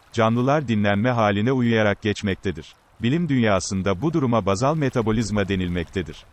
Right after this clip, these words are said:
Kişi bazal metabolizma haline yani uyku durumuna geçmiş olsa da vücudu belirli düzeyde enerji tüketmeye devam eder ancak bu gerekli olan dinlenmeyi sağlamayacak düzeyde çok değildir.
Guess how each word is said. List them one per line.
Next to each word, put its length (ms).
Kişi 280
bazal 320
metabolizma 720
haline 360
yani 360
uyku 340
durumuna 380
geçmiş 440
olsa 340
da 140
vücudu 460
belirli 360
düzeyde 460
enerji 360
tüketmeye 580
devam 360
eder 240
ancak 460
bu 80
gerekli 360
olan 320
dinlenmeyi 500
sağlamayacak 840
düzeyde 400
çok 280
değildir. 500